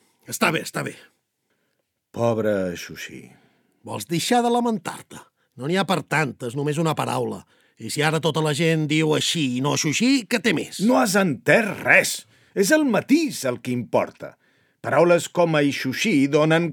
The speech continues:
Speaker 2: caràcter a la nostra llengua, als nostres dialectes.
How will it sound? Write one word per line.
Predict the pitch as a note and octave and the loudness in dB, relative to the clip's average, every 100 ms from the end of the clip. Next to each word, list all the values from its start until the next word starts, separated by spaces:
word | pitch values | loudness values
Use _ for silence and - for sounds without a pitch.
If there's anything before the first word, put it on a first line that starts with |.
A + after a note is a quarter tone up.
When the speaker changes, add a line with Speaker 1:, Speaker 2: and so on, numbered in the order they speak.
| C#3+ | 0
Speaker 2:
caràcter | D3 F3 - A#2 | 2 2 0 -4
a | A#2+ | -2
la | A2 A#2 | -2 2
nostra | E3 E3+ E3 D#3 | 0 0 0 4
llengua, | G#3+ E3 G2 - - | 2 2 -4 -6 0
als | E3+ C3 | 0 2
nostres | G3+ A#3 - B3 F3 | 0 0 4 2 4
dialectes. | A#3 A#3 C#4+ - - G2 - | 4 6 4 2 -8 -10 -10